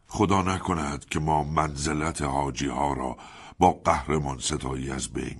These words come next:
ببریم. اردوگاه هم بدون حاجی دیگر صفا ندارد. قبلا وقتی در غم دوستان شهید غمناک می‌شدیم، حاجی می‌آمد و می‌گفت: "بچه‌ها، بچه‌های من،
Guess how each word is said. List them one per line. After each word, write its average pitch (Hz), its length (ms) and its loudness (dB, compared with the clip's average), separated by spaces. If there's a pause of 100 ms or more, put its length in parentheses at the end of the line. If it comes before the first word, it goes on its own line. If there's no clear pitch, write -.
ببریم. - 400 -10 (480)
اردوگاه 69 560 0
هم 57 240 -8
بدون 69 320 -6
حاجی 57 420 -8
دیگر - 340 -12
صفا - 360 -14
ندارد. - 720 -18 (280)
قبلا 76 260 2
وقتی 73 300 -4
در 80 200 0 (420)
غم 101 220 4
دوستان 73 680 -2
شهید 73 400 -4
غمناک 78 540 -4
می‌شدیم، 71 520 -4
حاجی 78 340 -2
می‌آمد 80 520 -4
و - 20 -6
می‌گفت: 82 580 -6 (380)
"بچه‌ها، 101 640 2 (320)
بچه‌های 127 760 4
من، 95 300 0